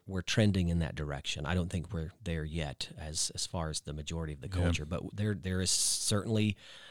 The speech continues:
Speaker 1: a group that, that would say biology in, in a, a very large way is meaningless when it comes to our sense of self.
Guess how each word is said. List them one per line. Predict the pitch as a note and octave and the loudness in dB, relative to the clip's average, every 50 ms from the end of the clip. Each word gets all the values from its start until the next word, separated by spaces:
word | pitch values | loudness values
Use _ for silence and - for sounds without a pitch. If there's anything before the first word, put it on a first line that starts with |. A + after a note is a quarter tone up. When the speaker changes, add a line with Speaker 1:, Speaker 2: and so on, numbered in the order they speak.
| - - | -6 -2
Speaker 1:
a | A2 G2+ | 0 0
group | F2 G2 A#2 C#3 C#3 A#2+ G2+ - - - - - | 2 6 8 10 10 10 8 6 0 -12 -12 -10
that, | - F#2 G2 G2 F#2+ - - _ _ _ _ - | -6 -2 -2 0 -2 -2 -6 _ _ _ _ -6
that | F#2+ F#2 - - | -6 -4 -4 -4
would | F#2+ F2 - | -4 0 0
say | - - G2 F2+ F2+ | 0 2 2 0 0
biology | E2 E2 E2 E2 F2 F2 F2+ F2+ F2 E2+ - E2+ E2+ C#2 C2+ | -2 -4 -4 -4 -4 -4 -2 -4 -4 -4 -4 -4 -4 -4 -4
in, | E2 E2 E2+ - - | -6 -6 -8 -10 -10
in | F#2 E2 E2 | -8 -6 -6
a, | D#2+ | -6
a | D#2 - - - - D#2+ E2 | -6 -8 -12 -20 -20 -14 -8
very | F2 F2+ F2 | -6 -4 -2
large | E2+ F2 E2 D#2+ D#2+ - | -2 -2 -2 -4 -4 -6
way | F2+ F2+ F2 E2+ E2 | -6 -4 -4 -4 -4
is | - - E2 D#2 | -4 -6 -8 -6
meaningless | D#2+ E2+ F2+ F2+ F2+ F2 D#2 D#2+ D#2+ D#2+ - - - | -4 -2 0 2 2 2 2 0 -2 -2 -2 -2 -2
when | F2+ D#2 | -2 -4
it | - - | -4 -4
comes | - - E2+ E2+ E2+ - | -4 -2 -2 -2 -2 -2
to | - G2 - | -4 -4 -4
our | - D2 D2+ D2+ | -4 -4 -2 -2
sense | - - - D#2 D2 - - | -2 0 -2 -2 -4 -4 -4
of | - | -2
self. | - - - - F2 - | -2 -2 -2 -4 -8 -16